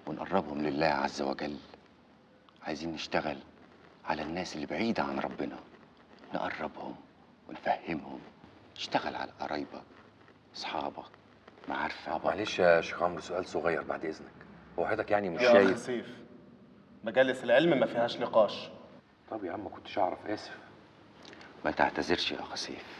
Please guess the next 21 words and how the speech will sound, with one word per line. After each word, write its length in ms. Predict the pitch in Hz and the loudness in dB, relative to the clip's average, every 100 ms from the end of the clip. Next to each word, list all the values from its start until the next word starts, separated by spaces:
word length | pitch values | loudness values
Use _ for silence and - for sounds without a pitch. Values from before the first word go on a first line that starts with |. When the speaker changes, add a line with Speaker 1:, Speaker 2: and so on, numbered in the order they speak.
| - - - - - - - - - - - - - | -18 -20 -20 -20 -20 -20 -20 -20 -20 -20 -20 -16 -8
Speaker 1:
أنت 140 | 71 69 | -4 -2
لسه 280 | 69 76 | -2 -4
جديد 280 | 71 - 64 - - - | -6 -6 -8 -10 -20 -12
ومن 200 | 67 69 | -6 0
حقك 340 | - - - - | 0 0 -4 -4
إن 100 | 67 | -6
أنت 120 | - | -6
تسأل. 280 | - - - - - | -8 -10 -10 -14 -14
اتفضل 360 | - 104 - - | -2 0 2 -2
كمل 260 | - 82 | -2 -4
سؤالك. 320 | - - - - - - - - - - - - - - - - - - | -6 -6 -8 -12 -14 -20 -20 -20 -20 -20 -20 -20 -20 -20 -20 -20 -20 -4
Speaker 2:
يعني 260 | - 151 139 | 2 4 4
أنا 80 | 120 | 2
بقول 260 | 123 - | 2 2
حكاية 380 | - - 135 123 - | 0 2 2 2 -2
إن، 140 | 107 | 4
إن 200 | 120 120 | 4 4
الواحد 360 | 101 117 - - | 6 6 6 0
يكلم 340 | - 113 101 | 2 2 2
الناس 480 | 90 98 104 - - | 2 4 4 2 -6
و-، 580 | 85 85 85 85 87 87 | -4 0 0 0 0 -4